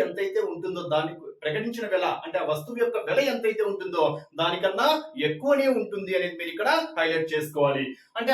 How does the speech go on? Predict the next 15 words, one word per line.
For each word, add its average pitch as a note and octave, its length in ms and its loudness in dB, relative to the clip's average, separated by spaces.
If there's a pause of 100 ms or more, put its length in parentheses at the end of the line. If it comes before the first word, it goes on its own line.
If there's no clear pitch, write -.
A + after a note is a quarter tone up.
ఆ - 80 2
వస్తువు C4+ 340 -6
మనం B3+ 240 2
లాస్ట్ A3+ 320 0
కి A3 120 0
ఎంత - 120 -6 (160)
కొంటాము A3+ 460 2 (100)
అంటే, A3 240 6 (500)
అంటే F#3+ 140 -6 (100)
కొన్న D#3+ 200 0 (100)
వెల A#3 160 4 (160)
is B3+ 120 -4 (120)
equal B3+ 340 4
to, C4 140 0 (720)
ఓకేనా, G#3+ 240 2